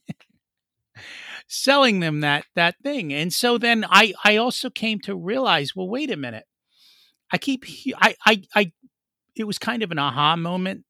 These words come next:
that business owners didn't understand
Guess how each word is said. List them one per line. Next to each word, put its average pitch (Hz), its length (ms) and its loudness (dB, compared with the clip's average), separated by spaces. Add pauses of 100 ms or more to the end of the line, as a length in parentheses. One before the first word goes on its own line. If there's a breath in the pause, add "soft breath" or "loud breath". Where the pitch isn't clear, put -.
(100)
that 160 220 2 (2000 soft breath)
business 240 460 0
owners 175 520 -2
didn't 196 260 0
understand 165 920 -2